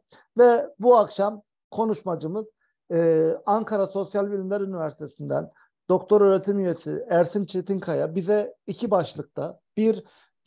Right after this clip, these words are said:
Tolstoy'un edebi kişiliği ve yaşamı üzerine değerlendirmelerde bulunacak ve akabinde bizlere bozulmaya yüz tutmuş bir toplumun dirilişi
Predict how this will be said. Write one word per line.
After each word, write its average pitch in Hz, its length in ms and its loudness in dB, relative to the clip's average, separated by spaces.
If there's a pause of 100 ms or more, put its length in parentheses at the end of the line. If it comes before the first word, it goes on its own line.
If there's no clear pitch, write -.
(260)
Tolstoy'un 202 640 2
edebi 190 440 -4
kişiliği 185 440 -2
ve 170 100 0
yaşamı 175 420 -2
üzerine 202 440 -2
değerlendirmelerde 196 920 -2
bulunacak 202 560 -8 (280)
ve 208 280 4
akabinde 196 840 -2 (420)
bizlere 185 640 -2 (920)
bozulmaya 226 640 -2
yüz 233 340 -6
tutmuş - 540 -10
bir 220 200 0
toplumun 208 540 2
dirilişi 170 600 -2